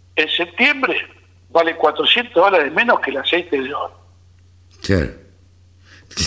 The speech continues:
Speaker 2: Todo,
Speaker 1: vuelta.
Speaker 2: todo indicaría
Speaker 1: Ladra, ladra,
Speaker 2: todo
Speaker 1: le mueve la cola, o sea,
Speaker 2: Claro, todo in-,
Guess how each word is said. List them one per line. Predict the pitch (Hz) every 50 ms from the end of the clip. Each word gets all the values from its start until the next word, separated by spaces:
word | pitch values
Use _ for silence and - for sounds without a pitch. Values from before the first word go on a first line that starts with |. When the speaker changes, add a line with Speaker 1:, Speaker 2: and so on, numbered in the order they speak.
| -
Speaker 2:
Todo, | - - 135 143 143 139 120
Speaker 1:
vuelta. | 95 - - -
Speaker 2:
todo | - 165 185 208 214 208
indicaría | 175 135 120 110 107 - - 202 247 - 131 156 185 214 269 -
Speaker 1:
Ladra, | - 202 233 254 254
ladra, | 240 240 233 - - - - -
Speaker 2:
todo | 240 254 247
Speaker 1:
le | 208 180
mueve | 170 196 180 175 170
la | 170 -
cola, | - 339 269 170 139 127 123
o | -
sea, | - - 139 -
Speaker 2:
Claro, | - - - - - - - - - - - -
todo | 208 196
in-, | 202 175 131 131